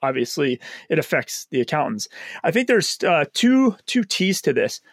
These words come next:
One thing is, like, apparently E-Verify and E-Verify services are all down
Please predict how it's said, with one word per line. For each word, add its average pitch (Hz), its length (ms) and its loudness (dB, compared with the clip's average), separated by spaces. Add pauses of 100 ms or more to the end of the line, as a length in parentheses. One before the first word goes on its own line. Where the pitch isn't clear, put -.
One 302 220 2
thing 285 180 2
is, 175 180 4
like, 139 160 2
apparently 170 540 2
E-Verify 208 800 2
and 151 240 -2
E-Verify 185 540 0
services 156 500 -2
are 135 100 4
all 143 220 2
down 110 320 -4